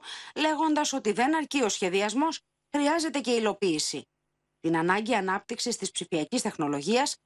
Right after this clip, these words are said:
επεσήμανε ο βουλευτής της Ένωσης Κεντρών Γιάννης Αρίδης και ο βουλευτής των Ανεξαρτήτων Ελλήνων Γιώργος Λαζαρίδης.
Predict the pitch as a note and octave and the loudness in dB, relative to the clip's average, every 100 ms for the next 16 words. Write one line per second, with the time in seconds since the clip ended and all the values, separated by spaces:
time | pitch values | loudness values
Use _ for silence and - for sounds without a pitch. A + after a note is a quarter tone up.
0 | _ _ - D4 - D#4+ B3+ G3 D#3+ D3+ | _ _ -4 -2 0 2 2 2 -2 -2
1 | D3+ - C#4 D#4+ - C4+ C4 A3+ G#3 F3+ | -6 -2 -2 -2 0 2 2 0 -2 0
2 | F3+ A#3 D4+ G3 F#3 D3+ - F#3 C#4 C4+ | 2 2 2 0 -2 -2 -2 0 0 0
3 | C#4 - _ _ - E4+ C4 B3 A3+ F4 | -4 -8 _ _ 0 2 2 0 0 -2
4 | F4 D#4 C4 A3+ A3+ G#3+ D4+ B3 F#3 D4 | 2 2 0 0 -2 -2 0 2 2 2
5 | E4+ B3 C4 C#4 A#3 A3 G#3+ G3+ F3+ C#3+ | 2 2 2 2 0 0 0 0 0 -2
6 | C#3+ - | -4 -4